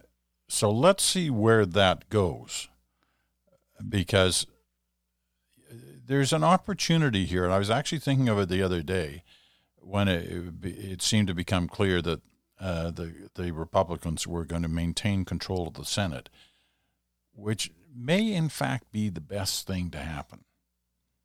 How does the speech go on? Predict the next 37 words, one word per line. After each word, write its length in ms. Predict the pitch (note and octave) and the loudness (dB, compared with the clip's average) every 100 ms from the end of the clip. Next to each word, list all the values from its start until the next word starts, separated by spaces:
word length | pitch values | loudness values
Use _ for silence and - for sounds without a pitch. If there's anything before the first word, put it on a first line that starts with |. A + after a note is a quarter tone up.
| _ _ _ _ _ | _ _ _ _ _
Because 360 | G2+ G2 A2+ A2 | -4 2 4 2
if 120 | B2+ | 0
they 260 | D3 D#3+ C#3 | 2 2 0
controlled 580 | A#2+ A2 - E3 D3+ G2+ | -2 -2 -2 -2 -2 2
both 260 | A2+ A2+ | 2 0
houses, 680 | - E2 D2 - B1+ - - _ _ _ _ _ _ _ _ - | -2 -4 -6 -10 -12 -12 -14 _ _ _ _ _ _ _ _ -20
the 80 | E2+ | -10
partisan 580 | - B2 A#2+ A2 G2+ F2+ | 2 2 4 2 2 2
nature 320 | F2 - D#2+ | 0 -2 -6
of 100 | D2+ | -4
Capitol 420 | E2 D2+ D2 C#2+ | -4 -4 -8 -10
Hill 360 | E2 C#2+ C2 C2 | -8 -8 -10 -12
would 120 | C#2+ | -16
have 140 | C#2 - | -18 -14
just 280 | D2 - | -8 -8
been 360 | - C#2 B1+ - _ _ _ _ _ _ _ _ _ _ - | -8 -10 -10 -16 _ _ _ _ _ _ _ _ _ _ -8
over 200 | G2 D2+ | -6 -6
the 120 | C#2 | -8
top. 320 | - - - _ _ - | -10 -10 -12 _ _ 0
It 40 | |
may 140 | B2 A#2 | 4 4
still 260 | - C3+ | 4 0
be, 200 | G2 C#2+ | 0 -4
if, 240 | C2+ C#2 - | -8 -10 -10
if, 400 | D2 C#2+ D2+ D2 - C#2+ - | -10 -8 -10 -12 -14 -20 -14
depending 300 | - F2 D2+ | -6 -4 -4
on 80 | |
what 120 | D2 C#2+ | -6 -6
happens 360 | D2+ D2 - | -8 -10 -12
in 80 | A1+ | -12
the 60 | A1+ | -10
Senate. 260 | - A#1 _ _ _ _ _ _ _ - | -10 -12 _ _ _ _ _ _ _ -2
But 160 | A2 - | -2 2
if 280 | E3 G#3+ | 2 2
there 220 | - F#3 C3+ | 2 2 2
is 460 | A#2 G#2+ F#2+ - | 2 2 2 -2
Democrat 720 | - F2+ F#2+ G#2 G#2 F#2+ F2+ | -4 -4 -4 -2 0 0 -2